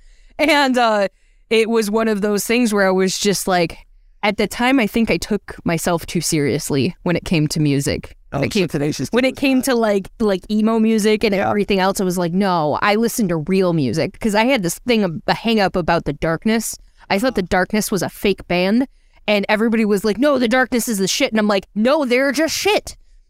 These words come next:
Speaker 1: I have since
Speaker 2: <laughs>
Speaker 1: changed my stance on this. I, I love <laughs> the darkness now, but
Speaker 2: Yeah, so, uh, Jack Black,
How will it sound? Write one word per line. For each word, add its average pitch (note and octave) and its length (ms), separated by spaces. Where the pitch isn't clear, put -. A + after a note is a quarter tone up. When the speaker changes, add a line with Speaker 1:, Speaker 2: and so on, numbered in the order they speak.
Speaker 1:
I G3+ 140
have F#3+ 160
since - 500
Speaker 2:
<laughs> - 40
Speaker 1:
changed G#3+ 380
my F#3+ 140
stance F3+ 520
on D#3 160
this. D3 200
I, D#3 300
I D3 320
love D#3 600
<laughs> - 340
the A3+ 240
darkness D#3+ 400
now, D#2+ 260
but A2+ 220
Speaker 2:
Yeah, D3+ 260
so, D3 400
uh, C3 440
Jack D3 260
Black, D#3 360